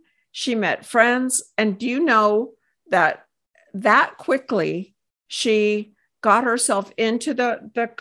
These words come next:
the culture? She's never been gregarious. To this day, she's not gregarious. She's very much, her, she and her husband both are very much loners, and they live in their own world, um, with, with us, not with us, but down,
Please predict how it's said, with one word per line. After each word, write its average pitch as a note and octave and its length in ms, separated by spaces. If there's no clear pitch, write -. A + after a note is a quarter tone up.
the G#3+ 100
culture? G#3+ 440
She's B3+ 280
never A#3 280
been C4+ 200
gregarious. G3+ 720
To D#4 140
this A3+ 260
day, D4+ 260
she's F3+ 280
not D3 180
gregarious. E3+ 480
She's - 320
very A#3+ 300
much, F#3+ 300
her, A#3+ 200
she - 180
and F#3+ 160
her B3+ 160
husband A#3 420
both C#4+ 240
are C#3+ 120
very F3+ 340
much A#3 280
loners, G3 540
and G3+ 200
they G3 160
live G3+ 240
in G3 100
their F3+ 240
own G#3+ 340
world, G3+ 460
um, G3 400
with, G#3+ 280
with G3 260
us, G#3 580
not G3+ 300
with G#3 180
us, F3+ 220
but F3 260
down, G3+ 240